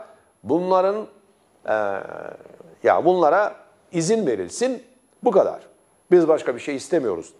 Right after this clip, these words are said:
diyordu bir taraf. Diğer tarafsa zinhar bunları vermeyiz. Bunlar bölücülüktür, bunlar Türkiye Cumhuriyeti'ni parçalamak içindir, bunlar, e, terördür vesaire gibi bir takım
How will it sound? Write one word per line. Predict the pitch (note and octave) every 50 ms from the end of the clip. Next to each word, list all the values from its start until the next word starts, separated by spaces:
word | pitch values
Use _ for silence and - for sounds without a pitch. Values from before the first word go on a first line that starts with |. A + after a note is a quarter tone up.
| G#2 G2+ F#2+
diyordu | A2 B2 A#2+ A2 G2+ F#2 E2 E2 F2+ F2
bir | A2 A2 F#2+ -
taraf. | - F2+ F#2 B2 F3+ A#3 - - - - - _ _ _ _ _ _ _ _ _ _ _ - -
Diğer | F#3+ A3+ A#3+ A3 F#3+ -
tarafsa | E3+ D#3+ D3+ D3 C#3+ - - G#3 A3 G#3 - - - _ _ -
zinhar | A2 A2 A#2+ E3+ G#3 G3+ F#3 F3 G#3 A#3+ B3+ B3 A3 F3
bunları | F3+ E3+ E3 E3 D#3+ D#3
vermeyiz. | D3 C#3 C3+ B2+ B2+ A#2+ A2 G2+ F#2+ - - - _ _ _ _ _ C3+
Bunlar | C#3+ E3 F3 E3+ E3 D3+
bölücülüktür, | E3 E3 E3+ E3 D3 F3+ F#3 F#3 F3 - - F3 F3+ F3+ - - -
bunlar | A2 A#2 C3 C3+ C#3 C3+
Türkiye | - E3 D3+ - D#3 D3
Cumhuriyeti'ni | C#3+ D#3 D3 D3+ D3 C#3+ D3+ D3+ D3+ D#3+ D#3 D3+
parçalamak | - C#3 C3+ C#3 C3 - D3 D3+ D3+ E3 D#3 -
içindir, | - - D#3+ D#3 D3+ D3+ D#3 D3+ C#3+ - -
bunlar, | A#2+ A#2 B2+ C#3 D3 D3+ - - - - _ _ _ _ _ _ - -
e, | - G#2 G2+ G2 F#2+ F#2 F#2 F#2 - - G1+ G1+ G1+ G1+ G1+ G1+ - - - _
terördür | - - D3 C#3+ C3 C#3 D3 E3+ G3 G3+ F#3+ F3 E3+ F3+ F#3 F#3 F3+ E3+ D#3+ D3 - _ _ _ _ -
vesaire | A2 A2 - - F3 F3+ E3+ D3+ B2+ G#2
gibi | F#2+ F#2+ G2 G2 D#3 A3 A3+ A3+ - - - - _ _ _ _
bir | - E3+
takım | - D3+ A#2 - D3+ G3+ A#3+ A#3 -